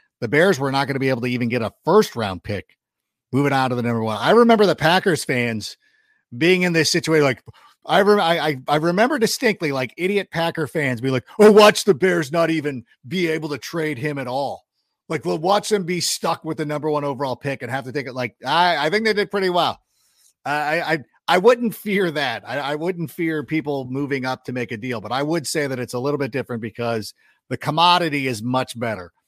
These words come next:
Caleb Williams, to me, is a much better prospect than Bryce Young was, but it also does lend itself to what he's talking about in that you gotta do your due diligence. And I've talked about this a, a, a lot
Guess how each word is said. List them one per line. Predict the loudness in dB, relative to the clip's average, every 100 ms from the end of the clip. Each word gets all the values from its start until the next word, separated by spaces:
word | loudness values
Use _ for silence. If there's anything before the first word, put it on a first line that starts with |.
| _ _ -4
Caleb | 0 0 0
Williams, | 0 0 0 -4 -4
to |
me, | -4 -4
is | -4 -4
a | -4
much | -2 -2 -2 -2
better | -4 -4 -4
prospect | -4 -4 -4 -6 -10 -8 -8 -8 _ _ _ _ _ -6
than | -4
Bryce | -4 -4 -6 -6
Young | -6 -6
was, | -6 -8 -6 4
but | 6 6
it | 4
also | 2 2 0 -2
does | -2 -2 -2 -2 -8 -14 _ _ _ _ _ _ _ _
lend | -6 0 2 2
itself | -2 -2 0 -2 -4
to | -6 -4
what | -2 -4
he's | -6 -8 0
talking | 2 2 -2
about | -4 -4 -6 -6
in | -4 -2
that | -2 -2 -4 _ _ _
you | -6 -2
gotta | 0 0
do | -2
your | -4 -4
due | -4 -4
diligence. | -2 -2 -2 -6 -6
And | 0
I've | 2
talked | 4 4 4
about | -2 -2
this | -6
a, | -6 -6 -8 -8
a, | -10 -14 -10
a | -8
lot | -6 2 2 2 -2